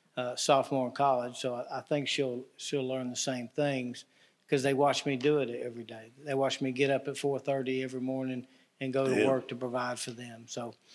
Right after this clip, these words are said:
Speaker 1: I wouldn't change a whole lot. I would take more time off for vacations with my family, but other than that,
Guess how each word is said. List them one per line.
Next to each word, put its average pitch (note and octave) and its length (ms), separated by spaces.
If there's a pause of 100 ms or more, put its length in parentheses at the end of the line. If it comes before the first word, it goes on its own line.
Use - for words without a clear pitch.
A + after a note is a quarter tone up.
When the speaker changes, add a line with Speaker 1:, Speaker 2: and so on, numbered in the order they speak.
(240)
Speaker 1:
I D3 80
wouldn't D#3+ 260
change D#3+ 300
a C3+ 80
whole C#3+ 240
lot. C#3 240
I C3 60
would C#3 300
take C#3 240
more C3+ 180
time C3 340
off B2+ 300 (280)
for C#3 140
vacations B2+ 840 (260)
with B2+ 140
my B2+ 120
family, A#2+ 580 (460)
but C3 120
other B2+ 200
than A#2 160
that, A#2+ 300